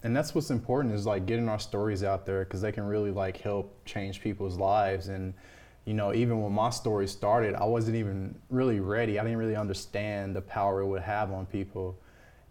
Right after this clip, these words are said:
And, uh, you just never know until you get the information out there. And, you know, I'm, uh, two years into being an advocate. I'm traveling across the nation telling comedy, and, you know, kidney patients reach out to me every day, and it's just so,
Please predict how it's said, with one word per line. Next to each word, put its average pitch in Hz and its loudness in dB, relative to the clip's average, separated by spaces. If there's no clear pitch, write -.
And, 101 -2
uh, 92 -2
you 117 2
just 131 2
never 127 2
know 117 4
until 107 -2
you 107 0
get 107 -2
the - -8
information 104 -4
out 95 -4
there. 92 -2
And, 95 -4
you 104 -4
know, 101 -2
I'm, 110 2
uh, 104 0
two - 0
years 110 2
into 104 0
being 107 -2
an - -2
advocate. 104 -2
I'm 92 -4
traveling 107 0
across 107 0
the 110 -2
nation 104 -4
telling 107 -4
comedy, 107 0
and, 95 -6
you 107 0
know, 110 2
kidney 120 2
patients 120 -2
reach 117 0
out 117 2
to - -4
me 120 0
every 120 0
day, 113 2
and 101 -2
it's 98 -4
just - -4
so, 110 -2